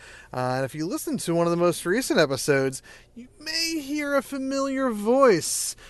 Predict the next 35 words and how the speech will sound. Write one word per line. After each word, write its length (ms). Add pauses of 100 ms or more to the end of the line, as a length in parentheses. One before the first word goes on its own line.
somewhere 1000
in 160
the 160
episode, 1040 (380)
uh, 480
going 320
by 100
the 80
name 180
of 80
M. 280
Michael 300
Murray, 600
maybe. 460
I 100
don't 140
know. 600 (300)
Check 180
it 60
out. 340
Uh, 380
I 60
had 120
a 40
lot 140
of 60
fun, 380 (340)
um, 560 (220)
doing 260
some 140
improv 640
with 240
Ben 260
and 240
Sean, 520